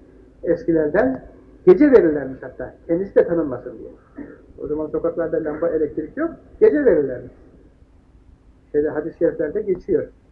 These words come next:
Geceliğin verirlermiş, isterse yanlış yere gitsin. Dün gece işte olmadık ki kimseye sadaka vermiş birisi.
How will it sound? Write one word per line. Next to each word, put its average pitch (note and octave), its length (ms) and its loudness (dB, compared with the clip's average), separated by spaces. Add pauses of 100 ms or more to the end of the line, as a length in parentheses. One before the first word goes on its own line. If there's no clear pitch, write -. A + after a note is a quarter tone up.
(180)
Geceliğin A#3 460 2
verirlermiş, E3+ 580 2 (540)
isterse D4 380 0
yanlış C#4+ 320 0
yere E3+ 140 6
gitsin. C#3 340 -12 (1900)
Dün A#4 120 -2
gece G#4+ 300 6
işte - 120 2
olmadık G#3 400 4
ki - 120 -12
kimseye G3+ 280 -2
sadaka G3+ 380 2
vermiş D#3+ 360 2
birisi. C#3+ 360 -4